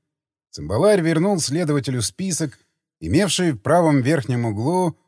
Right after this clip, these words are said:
гриф "Секретно" только для внутреннего пользования. Кондаков, на службе в органах, давно отвыкший выражаться прямо, ответил вопросом на вопрос.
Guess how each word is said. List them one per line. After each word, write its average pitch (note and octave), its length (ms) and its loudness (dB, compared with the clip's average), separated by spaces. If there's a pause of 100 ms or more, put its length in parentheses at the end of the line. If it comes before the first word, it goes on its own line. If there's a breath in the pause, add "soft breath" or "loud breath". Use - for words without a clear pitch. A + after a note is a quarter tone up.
(280)
гриф C#3 320 -2
"Секретно" D3+ 680 -2
только D3+ 400 -2
для A#2 200 -2
внутреннего A2+ 580 -2
пользования. C#2+ 720 -6 (680)
Кондаков, C3 640 2
на C3+ 120 2
службе D3+ 440 -2
в D3+ 80 -2
органах, D#3 520 2
давно A#2+ 380 0
отвыкший C3+ 460 -4
выражаться A#2 560 -2
прямо, F3 540 0 (260 soft breath)
ответил E3+ 500 0
вопросом C3 520 0
на C3 80 0
вопрос. A#2+ 540 -2